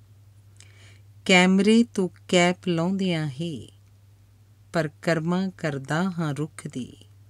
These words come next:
ਵਿਊ ਫਾਈਂਡਰ ਰਾਹੀਂ ਰੁੱਖ ਹੋਰ ਦਾ ਹੋਰ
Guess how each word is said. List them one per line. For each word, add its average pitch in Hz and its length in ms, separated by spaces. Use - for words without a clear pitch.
ਵਿਊ 185 520
ਫਾਈਂਡਰ 170 680
ਰਾਹੀਂ 156 680
ਰੁੱਖ 208 360
ਹੋਰ 160 260
ਦਾ 170 260
ਹੋਰ 151 500